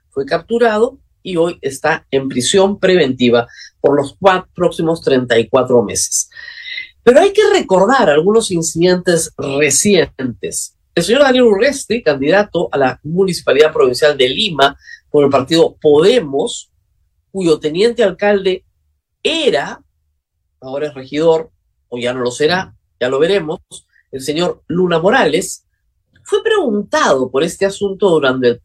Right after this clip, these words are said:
durante el debate y le dio una pataleta olímpica.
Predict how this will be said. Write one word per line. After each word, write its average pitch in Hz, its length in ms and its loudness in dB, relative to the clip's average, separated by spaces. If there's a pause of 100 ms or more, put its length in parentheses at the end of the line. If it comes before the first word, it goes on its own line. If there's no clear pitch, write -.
durante 139 380 -2
el 127 100 0
debate 117 600 -2
y 220 200 -2
le 262 100 0
dio 349 140 2
una 339 240 -2
pataleta 196 640 0
olímpica. 190 680 -4